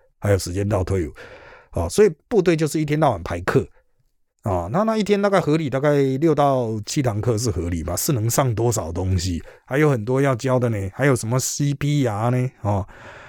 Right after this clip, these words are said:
那像这种战斗部队啊，我们讲实兵部队啦，啊，他讲的机步和装甲，就是一般我们讲的实兵部队哈。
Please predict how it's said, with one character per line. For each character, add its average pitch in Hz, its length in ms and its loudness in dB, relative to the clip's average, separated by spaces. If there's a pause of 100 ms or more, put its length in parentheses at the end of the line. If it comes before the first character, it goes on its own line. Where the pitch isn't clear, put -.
(460)
那 208 680 6
像 254 180 2
这 254 60 4
种 180 160 6
战 214 220 4
斗 208 120 8
部 196 200 4
队 180 200 6
啊， 147 80 4
我 123 120 2
们 151 80 2
讲 123 180 2
实 143 240 -2
兵 190 240 4
部 180 160 4
队 127 220 2
啦， 78 240 -10
啊， 87 160 0
他 127 120 -2
讲 127 200 0
的 92 80 -2
机 143 180 -4
步 143 180 2
和 131 200 2
装 127 200 0
甲， 92 140 -6
就 107 100 -2
是 143 80 0
一 151 80 0
般 143 140 2
我 131 60 2
们 117 100 0
讲 92 160 -4
的 98 80 -2
实 113 260 -2
兵 151 280 2
部 135 180 2
队 104 240 -2
哈。 85 180 -2